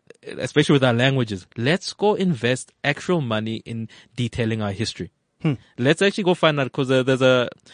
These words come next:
Speaker 1: there's, I think it's, it was Professor Velakazi, he was, he used to be at U K, a great, great academic. He passed away. He, he explains what made Shaka Zulu an extraordinary leader.
Speaker 2: Hmm.
Speaker 1: And he says that strategy of his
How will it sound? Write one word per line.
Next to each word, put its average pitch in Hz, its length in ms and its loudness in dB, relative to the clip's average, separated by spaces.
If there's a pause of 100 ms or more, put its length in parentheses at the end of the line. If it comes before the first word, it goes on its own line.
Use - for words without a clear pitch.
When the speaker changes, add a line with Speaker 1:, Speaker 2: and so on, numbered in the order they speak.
(260)
Speaker 1:
there's, 127 180 0
I 123 80 4
think 165 280 -2
it's, 120 160 -4
it 123 100 -4
was 123 160 -4
Professor 147 420 0
Velakazi, 113 500 -4
he 110 80 -4
was, 107 180 -2
he 110 80 -4
used 123 160 -4
to 131 60 -8
be 127 80 0
at 107 60 -4
U 110 80 -4
K, 107 140 -8
a 101 100 -4 (120)
great, 135 280 0
great 135 220 2
academic. 101 440 -4
He 107 60 -6
passed 117 300 -4
away. 104 300 -2 (400)
He, 135 160 2
he 147 80 2
explains 202 560 2
what 139 200 2
made 139 160 -2
Shaka 127 300 -2
Zulu 117 320 0
an 117 140 -6
extraordinary 110 540 -4
leader. 98 280 -8 (140)
Speaker 2:
Hmm. 160 140 2 (360)
Speaker 1:
And 123 120 -4
he 131 60 0
says 175 460 4
that 123 440 0 (140)
strategy 156 540 2
of 120 160 4
his 110 380 -2